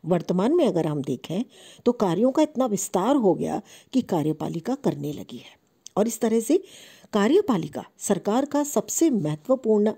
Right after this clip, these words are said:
अंग बन गया। चाहे हम, अ, ब्रिटेन को देखें या अमेरिका को देखें या भारत को देखें, प्रधानमंत्री या राष्ट्रपति के हाथ में सरकार का नेतृत्व है। जो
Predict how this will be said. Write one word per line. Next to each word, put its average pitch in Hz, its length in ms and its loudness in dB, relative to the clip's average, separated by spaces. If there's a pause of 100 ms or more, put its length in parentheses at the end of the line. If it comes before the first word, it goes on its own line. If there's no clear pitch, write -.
(140)
अंग 170 180 0
बन 165 260 -4
गया। - 360 -16 (1200)
चाहे 214 300 2
हम, 311 320 0 (400)
अ, 156 380 0
ब्रिटेन 190 520 2
को 311 140 0
देखें 311 320 2 (680)
या 151 140 2
अमेरिका 147 480 2
को 294 160 -2
देखें 302 320 -2 (140)
या 170 120 2
भारत 151 420 -4
को - 160 -20
देखें, - 320 -20 (800)
प्रधानमंत्री 269 880 2 (160)
या 190 360 0 (260)
राष्ट्रपति 220 760 0
के 175 140 2
हाथ - 340 -4
में 233 180 0 (280)
सरकार 190 460 -2
का 302 160 -2
नेतृत्व 170 580 0
है। - 260 -18 (1160)
जो 214 380 2